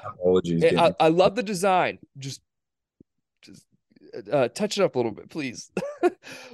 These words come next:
Speaker 2: But, oh yeah, beat on a three, four fight win streak against Cerrone, uh, Zawada, Gall, and Semmelsberger. So good fight here, man. Um, before, uh, Ponzinibbio's, uh,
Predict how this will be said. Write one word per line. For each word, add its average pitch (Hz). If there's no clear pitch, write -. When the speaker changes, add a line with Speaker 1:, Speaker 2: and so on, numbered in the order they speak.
Speaker 2:
But, -
oh 151
yeah, 135
beat 151
on 135
a 135
three, 156
four 175
fight 156
win 143
streak 147
against 101
Cerrone, 131
uh, 92
Zawada, 123
Gall, 117
and 110
Semmelsberger. 101
So 117
good 220
fight 156
here, 139
man. 120
Um, 107
before, 165
uh, 113
Ponzinibbio's, 127
uh, 95